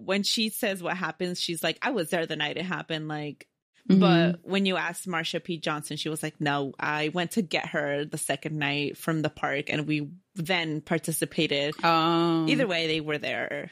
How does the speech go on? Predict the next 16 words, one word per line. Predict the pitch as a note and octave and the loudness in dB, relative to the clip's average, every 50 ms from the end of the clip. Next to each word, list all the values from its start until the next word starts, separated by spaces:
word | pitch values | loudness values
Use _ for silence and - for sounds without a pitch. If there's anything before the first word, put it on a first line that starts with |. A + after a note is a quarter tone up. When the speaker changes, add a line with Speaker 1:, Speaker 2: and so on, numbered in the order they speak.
| - - | -16 -16
Speaker 1:
<laughs> | - - | -6 -2
Speaker 2:
Mm-hmm. | G3+ A#3 - B3+ G3 G#3 G3+ G3 F3+ D#3+ D3+ E3 E3+ - _ - _ - - - - - - - - - - G#3+ | -2 2 4 6 8 8 8 8 8 6 6 4 0 -2 _ -20 _ -18 -12 -10 -8 -8 -10 -10 -8 -2 0 2
Speaker 1:
But | A#3+ G3+ E3 D3 - - G3+ | 2 2 0 -2 -4 -4 -2
so, | - A#3 G#3 G3 - - - | 0 0 0 0 -2 -2 -2
uh, | G3+ G3+ | -2 -2
the, | F#3+ G3 F#3+ | 0 -2 -2
um, | F#3 F#3 F3+ E3+ E3 D#3+ E3+ D#3+ F3 E3+ _ _ _ _ _ _ _ _ _ _ _ _ _ _ _ _ _ _ - | -2 -2 -4 -4 -6 -8 -8 -8 -10 -10 _ _ _ _ _ _ _ _ _ _ _ _ _ _ _ _ _ _ -4
for | - C4+ C4 | 0 2 2
those | A#3+ A#3+ A#3+ A#3 A3+ | 4 4 2 0 0
that | A3 F#3 F3+ | -2 -2 -2
may | F3+ F3+ F#3+ A#3 | 0 -2 0 0
not | A3+ F#3 C#3 - | -2 -4 -4 -4
know, | D#3+ E3 D#3+ D#3+ D#3+ E3 | -6 -6 -4 -4 -4 -4
the | D#3+ F#3+ | -4 -4
Stonewall | F#3 - - F#3+ F3+ F#3 F#3+ F#3+ F#3 F3+ F3 E3+ E3+ E3+ D#3+ D#3+ - - | -6 -4 -4 -2 0 0 0 0 -2 -2 -2 -2 -2 -4 -4 -4 -4 -4
Uprising, | - A#3 - - F#3+ F3+ F#3 F3+ D#3 F#3 F3+ F3+ F3+ F3+ F3+ F3+ | -6 -6 -4 -4 -4 -2 -2 -2 -2 -2 -2 -2 -2 -2 -4 -6